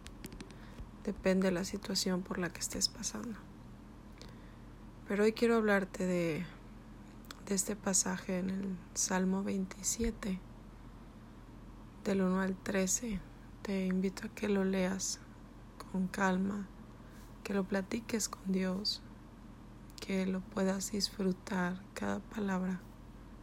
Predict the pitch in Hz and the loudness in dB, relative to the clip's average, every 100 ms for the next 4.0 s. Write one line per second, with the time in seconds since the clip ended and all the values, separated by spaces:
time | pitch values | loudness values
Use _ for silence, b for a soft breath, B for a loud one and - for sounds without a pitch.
0 | - - - - - 202 190 185 214 208 | -16 -14 -14 -8 -2 4 4 6 6 6
1 | - 202 175 - - - - - - - | 4 0 -4 -6 -16 -16 -16 -16 -14 -14
2 | - - - - - - - - - - | -14 -14 -14 -14 -16 -16 -16 -16 -16 -16
3 | - - - - - - - - 196 185 | -16 -16 -16 -16 -16 -16 -14 0 4 4